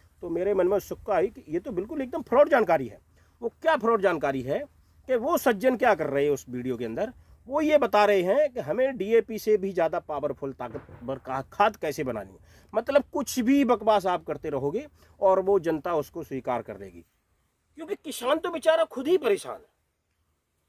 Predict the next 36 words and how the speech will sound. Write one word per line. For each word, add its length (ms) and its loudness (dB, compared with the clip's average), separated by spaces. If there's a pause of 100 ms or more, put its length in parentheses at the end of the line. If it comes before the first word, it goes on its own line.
(640)
उसको 200 -16
क्यों 300 -2
इतना 280 0
गुमराह 300 -2
कर 140 -8
रहे 200 -8
हो 140 0 (380)
जो 80 -8
उसके 180 -6
पास 200 -2
बेचारे 380 -2
की 120 0
थोड़ी 240 -6
सी 120 -18
जमा 220 -6
पूंजी 280 -8
वो 140 -2
भी 100 -6
खत्म 280 -16
हो 140 -14
जाए। 140 -20 (420)
तो 80 -8
वो 100 0
सज्जन 360 -2
का 100 -2
मैं 100 2
पूरा 260 -4
आपको 240 -4
वीडियो 340 -6 (180)
की 140 -12
विस-, 440 -18 (840)
बता 300 -8
रहा 160 -2
हूँ 220 -10
विस्तार 360 -18
से। 180 -16